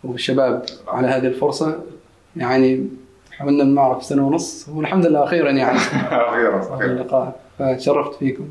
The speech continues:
Speaker 2: الله يخليك.
Speaker 1: آه، في عمل جاي قريب، on the way.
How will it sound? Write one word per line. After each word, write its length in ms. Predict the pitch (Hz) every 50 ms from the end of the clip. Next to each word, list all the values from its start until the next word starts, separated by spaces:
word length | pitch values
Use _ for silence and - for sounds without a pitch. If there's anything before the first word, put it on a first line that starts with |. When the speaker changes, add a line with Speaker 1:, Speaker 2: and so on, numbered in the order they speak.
| - - - -
Speaker 2:
الله 160 | 107 101 98 92
يخليك. 340 | - - 90 92 90 - - - - _ -
Speaker 1:
آه، 560 | 147 135 131 131 127 127 127 123 123 - - - - - - - - - -
في 260 | - 156 160 165 156
عمل 440 | 139 151 156 147 139 127 123 - - - - - - _ _ _ _ - 143
جاي 240 | 135 127 123 - - - -
قريب، 240 | - 131 123 - - - - _ - 131
on 40 | 131
the 220 | 131 131 127 123
way. 260 | 117 - - - -